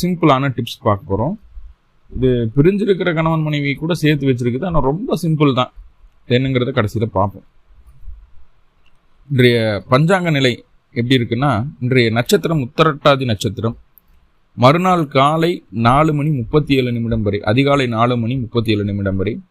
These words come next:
இன்றைய திதி சஷ்டி திதி, இரவு பதினோரு மணி ஐம்பத்தி எட்டு நிமிடம் வரை. இன்றைய கரணம் கௌளவ கரணம், மதியம் ஒரு மணி நாலு நிமிடம் வரை. இன்றைய நித்திய நாமயோகம், பரீக நாமயோகம்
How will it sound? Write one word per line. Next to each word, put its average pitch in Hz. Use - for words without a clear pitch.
இன்றைய 107
திதி 139
சஷ்டி 135
திதி, 143
இரவு 156
பதினோரு 156
மணி 139
ஐம்பத்தி 131
எட்டு 120
நிமிடம் 113
வரை. 101
இன்றைய 101
கரணம் 165
கௌளவ 151
கரணம், 117
மதியம் 156
ஒரு 131
மணி 143
நாலு 123
நிமிடம் 113
வரை. 101
இன்றைய 117
நித்திய 139
நாமயோகம், 135
பரீக 165
நாமயோகம் 123